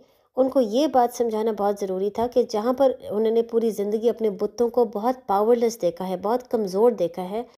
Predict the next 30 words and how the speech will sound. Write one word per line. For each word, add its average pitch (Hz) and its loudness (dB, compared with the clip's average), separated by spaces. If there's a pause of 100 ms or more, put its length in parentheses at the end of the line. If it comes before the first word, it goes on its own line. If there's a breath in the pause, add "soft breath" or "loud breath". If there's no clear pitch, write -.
(180)
वो 247 4
गलती 233 0
से 269 -2
ये 262 4
ना 302 0
सोचना 214 -2
शुरू 214 -2
हो 208 0
जाएं 226 0
कि 240 -2
शायद 226 -2
खुदा 220 0
भी 254 0
उनकी 233 2
मदद 196 -2
नहीं 190 -2
कर 165 -6
सकता, - -16 (380 soft breath)
शायद 254 2
कुछ 269 0 (140)
ऐसी 226 0
सिचुएशंस 220 -2
हैं 233 2
जहाँ 214 0
पर 226 0
अल्लाह 208 0
भी 233 2
हेल्पलेस 196 -4
हो 160 -4
जाए। 131 -14